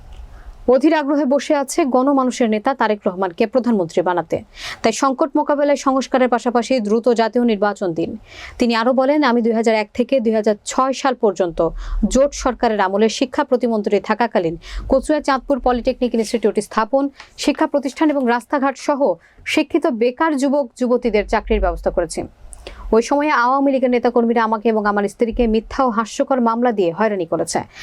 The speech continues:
আমাদের সময় কচুয়ার মানুষ শান্তিতে ছিল। বিএনপি শান্তিপ্রিয় দল। দেশের মানুষ বিএনপিকে রাষ্ট্রীয় ক্ষমতায় দেখতে চায়।" তিনি শনিবার বিকেলে কচুয়ার উত্তরাঞ্চলীয় বিএনপির আয়োজনে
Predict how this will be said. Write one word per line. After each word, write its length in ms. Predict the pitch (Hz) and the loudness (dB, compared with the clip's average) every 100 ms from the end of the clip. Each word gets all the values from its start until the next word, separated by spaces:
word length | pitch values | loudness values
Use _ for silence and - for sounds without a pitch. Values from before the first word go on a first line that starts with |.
| - - | -12 -2
আমাদের 260 | 233 247 277 | 0 0 0
সময় 260 | 311 320 | 0 0
কচুয়ার 340 | 294 285 294 285 | 0 0 0 2
মানুষ 260 | 269 262 233 - | 2 2 0 0
শান্তিতে 360 | 240 220 196 | 0 0 -2
ছিল। 200 | - 254 131 - _ - - | 0 0 -2 -4 _ -6 0
বিএনপি 480 | 202 294 302 294 320 | 2 4 4 2 2
শান্তিপ্রিয় 560 | 269 285 277 - 202 | 2 2 2 2 2
দল। 180 | 175 165 - | 4 0 0
দেশের 240 | - 220 240 | 0 2 2
মানুষ 260 | 233 247 247 | 4 2 0
বিএনপিকে 380 | 196 214 208 214 | -2 0 0 0
রাষ্ট্রীয় 380 | 202 190 - 226 | 0 -2 -2 -4
ক্ষমতায় 380 | 214 208 202 185 | -2 -2 2 0
দেখতে 220 | 165 - | 0 -6
চায়।" 220 | - - - - - - | -4 -6 -6 -16 -14 -2
তিনি 140 | 233 | -2
শনিবার 340 | 208 247 226 208 | 2 2 2 0
বিকেলে 320 | 208 214 214 | 0 0 2
কচুয়ার 320 | 226 208 214 190 | 0 0 0 0
উত্তরাঞ্চলীয় 800 | - 208 190 185 208 202 214 233 233 - 196 | 0 0 0 0 0 2 2 0 -4 -14 -2
বিএনপির 420 | 226 262 254 302 | 0 0 0 2
আয়োজনে 380 | 240 208 180 | 2 0 0